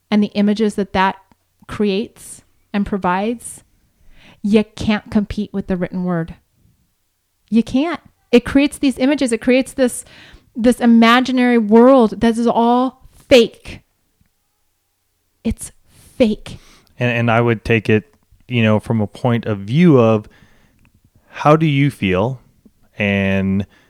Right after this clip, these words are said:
Speaker 2: an instance when your spouse has viewed sex, or not viewed sex, but viewed pornography, could be sex happening there. You know,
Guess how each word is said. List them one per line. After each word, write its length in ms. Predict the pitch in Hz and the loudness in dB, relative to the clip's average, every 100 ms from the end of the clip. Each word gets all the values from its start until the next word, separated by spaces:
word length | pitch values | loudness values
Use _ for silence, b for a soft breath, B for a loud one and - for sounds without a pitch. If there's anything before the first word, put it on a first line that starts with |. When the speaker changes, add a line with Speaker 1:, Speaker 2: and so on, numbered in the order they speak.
| B B B B - | B B B B -6
Speaker 2:
an 160 | 123 | -2
instance 460 | 113 104 - 107 101 | -2 -2 -4 -4 -4
when 320 | 104 104 104 | -2 -2 0
your 120 | 101 | -2
spouse 640 | 98 - 104 101 101 - - _ | -4 -4 -2 0 -2 -6 -20 _
has 200 | - 113 | -6 -6
viewed 300 | 95 107 95 | -4 -6 -6
sex, 560 | - 85 98 - - _ _ _ _ | -8 -12 -12 -14 -20 _ _ _ _
or 280 | 120 110 104 - | 2 2 0 -6
not 160 | 92 | -10
viewed 220 | 92 80 - | -8 -12 -10
sex, 160 | - 117 | -8 -4
but 180 | 117 | -4
viewed 360 | 113 120 117 107 | -4 -8 -8 -8
pornography, 840 | - 107 104 127 104 87 - 123 - _ _ | -10 -6 -2 -2 -4 -8 -8 -10 -10 _ _
could 160 | - 82 | -8 -8
be 100 | 82 | -8
sex 520 | - 85 87 - - - | -8 -10 -10 -14 -18 -8
happening 440 | 101 85 87 85 | -6 -6 -8 -10
there. 280 | 82 85 127 b b b b b b | -10 -10 -10 b b b b b b
You 80 | |
know, 180 | 113 104 | -4 -4